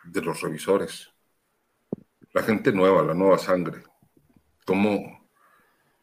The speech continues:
cómo hacen falta? Eh, y, y hacen falta por renovar la baraja.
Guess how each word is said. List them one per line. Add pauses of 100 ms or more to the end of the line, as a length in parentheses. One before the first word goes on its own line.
cómo
hacen
falta? (1800)
Eh,
y,
y
hacen
falta
por
renovar
la
baraja.